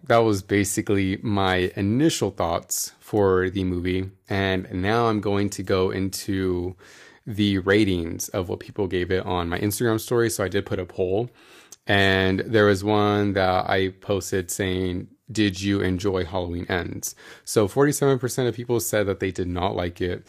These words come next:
thirty-three percent said that they were torn, so they were in the middle, and twenty percent said that they loved, well, I took it as loved it, but I put hell yeah,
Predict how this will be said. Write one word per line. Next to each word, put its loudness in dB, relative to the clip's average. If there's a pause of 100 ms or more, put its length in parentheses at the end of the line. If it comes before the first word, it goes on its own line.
(320)
thirty-three 4
percent -4
said 0
that -4
they 0
were 0
torn, -4
so -4
they -4
were -2
in -2
the 0
middle, 2 (420)
and 4
twenty 2
percent -2
said 0
that 0
they 2 (220)
loved, 2
well, 6
I 6
took -4
it 2
as 0
loved -2
it, 0
but -2
I 0
put -4
hell -2
yeah, -8